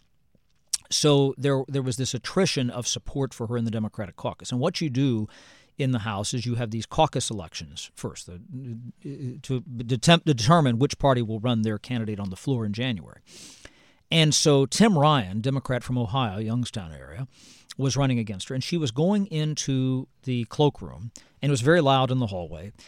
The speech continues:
And I said something to the effect of, y-, you know, "How, what's the support of your caucus?" or something. And as she went into the cloakroom, I thought she said, I thought she said "three-fourths."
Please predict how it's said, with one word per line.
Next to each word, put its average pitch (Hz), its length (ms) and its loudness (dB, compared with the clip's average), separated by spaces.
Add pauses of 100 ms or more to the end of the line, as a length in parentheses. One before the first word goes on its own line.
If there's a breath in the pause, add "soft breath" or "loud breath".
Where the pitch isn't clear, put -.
(300 loud breath)
And 139 460 2
I 135 160 -2
said 127 460 -2
something 123 380 -2
to 107 80 -10
the 120 60 -4
effect 120 320 -6
of, 110 240 -8 (300)
y-, 151 260 -6
you 156 100 -2
know, 139 140 2
"How, 147 140 0
what's 147 340 4
the 151 80 2
support 151 340 4
of 123 120 2
your 117 140 -4
caucus?" - 500 2
or 76 80 -16
something. - 300 -16 (800)
And 151 140 2
as 143 120 4
she 135 300 0
went 165 260 2
into 160 140 2
the 113 80 -4
cloakroom, 123 600 0
I 127 100 -2
thought 180 340 4
she 139 200 -2
said, 120 400 -2 (640 soft breath)
I 139 80 4
thought 156 220 4
she 151 120 -2
said 123 220 -4
"three-fourths." - 640 -12